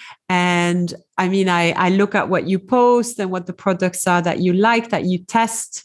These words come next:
I love that you can test all these things for me because <laughs> I don't have to do it and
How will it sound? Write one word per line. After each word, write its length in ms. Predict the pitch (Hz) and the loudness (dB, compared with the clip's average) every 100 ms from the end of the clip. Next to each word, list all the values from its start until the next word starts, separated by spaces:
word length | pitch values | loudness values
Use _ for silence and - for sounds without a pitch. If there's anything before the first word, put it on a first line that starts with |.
| - | -4
I 100 | 190 | 0
love 160 | 311 285 | 2 2
that 160 | - | 0
you 80 | 202 | -2
can 180 | 190 185 | -2 -2
test 320 | 208 190 - | -2 -2 -2
all 120 | 185 | -2
these 260 | 175 170 170 | -2 -4 -4
things 280 | 185 175 - | -2 -2 -2
for 280 | 180 190 190 | 0 0 2
me 240 | 160 156 | 0 -2
because 420 | 165 - 170 156 | -4 -2 -2 0
<laughs> 0 | |
I 140 | 175 190 254 233 | -2 -2 -4 -6
don't 200 | - 196 | -2 0
have 260 | 185 190 - | 0 -4 -4
to 140 | 190 | -4
do 300 | 170 170 185 | -2 0 2
it 220 | 175 180 175 | 2 0 -4
and 200 | 170 | -8